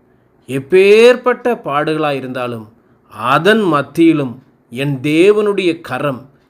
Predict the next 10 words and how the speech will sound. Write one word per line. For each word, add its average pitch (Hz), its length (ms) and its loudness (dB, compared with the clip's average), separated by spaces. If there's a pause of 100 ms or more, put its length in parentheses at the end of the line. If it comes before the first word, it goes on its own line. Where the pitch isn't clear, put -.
எனக்காக 202 840 0
செயல்படும் 180 680 0
என்கிற 143 440 -4 (320)
உறுதியான 247 760 2
நம்பிக்கை 170 840 -4 (320)
உடைய 135 360 -4
இருதயத்தின் 208 580 0
ஆழத்துல 165 840 -2 (300)
பதித்து 139 420 -6
கொள்ளுங்கள். 117 540 -10